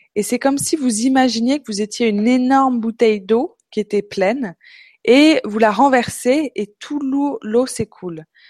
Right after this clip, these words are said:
Comme si vous pouvez complètement, euh, relâcher la tension, ralentir plus dans le silence,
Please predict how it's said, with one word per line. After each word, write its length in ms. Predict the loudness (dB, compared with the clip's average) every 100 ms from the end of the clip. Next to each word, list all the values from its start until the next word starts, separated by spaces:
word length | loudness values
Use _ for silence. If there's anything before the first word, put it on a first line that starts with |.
| _
Comme 160 | -6 -4
si 240 | -2 0
vous 100 | 0
pouvez 640 | -2 -6 -4 -2 -2 -4 _ _ _ _ -20 -20 _
complètement, 920 | -6 -2 2 0 0 -2 -2 -2 -6 _ _ _ _ _ -2
euh, 400 | 2 2 2 -2
relâcher 1080 | 0 2 4 2 -2 -2 0 0 -2 -6 _
la 160 | -10 -8
tension, 640 | -8 -12 -14 -14 -12 -14 -18 _ _ _ _ _ _ _ _ _ _ _ _ _ _ _ _
ralentir 720 | -10 -4 0 0 -2 -2 -2
plus 100 | 0
dans 140 | 0 0
le 80 |
silence, 1080 | -2 -4 -2 -2 -2 -4 -8 -12 -14 -18 _